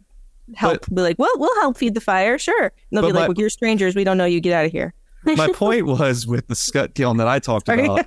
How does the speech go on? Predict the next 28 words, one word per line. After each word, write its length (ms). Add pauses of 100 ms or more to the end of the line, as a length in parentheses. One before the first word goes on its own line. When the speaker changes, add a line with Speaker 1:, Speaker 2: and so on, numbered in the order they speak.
(140)
Speaker 1:
<laughs> 140
Speaker 2:
um, 360 (300)
was 160
that 260
the 80
full 380
automation 720
where 180
it 160
does 200
everything 460
for 340
you, 360
you're 120
doing 280
it 200
all 180
completely 340
manual. 320
And 80
like 160
you 60
said, 280
you 60
have 80
to 80
get 180
the, 320